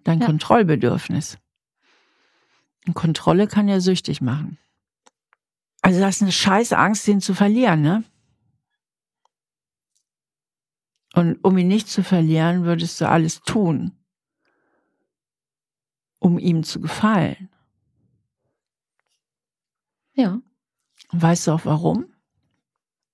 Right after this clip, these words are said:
Speaker 1: Warum du auf diese Lösung kommst, "Ich muss ihm gefallen", damit er sich wirklich an mich bindet?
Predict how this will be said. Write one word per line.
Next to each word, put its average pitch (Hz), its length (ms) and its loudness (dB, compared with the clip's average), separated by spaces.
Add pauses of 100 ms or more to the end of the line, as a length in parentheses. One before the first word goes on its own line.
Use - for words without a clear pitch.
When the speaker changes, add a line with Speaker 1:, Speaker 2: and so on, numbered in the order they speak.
(2750)
Speaker 1:
Warum 180 380 2
du 170 140 4
auf 160 140 2
diese 160 260 2
Lösung 180 600 0
kommst, - 680 -6
"Ich - 180 -10
muss 180 200 -4
ihm 185 160 -2
gefallen", 214 580 -2 (1900)
damit 170 360 -2
er 165 140 0
sich 170 240 -4
wirklich 175 320 0
an 165 160 0
mich 180 240 -6
bindet? 196 580 -2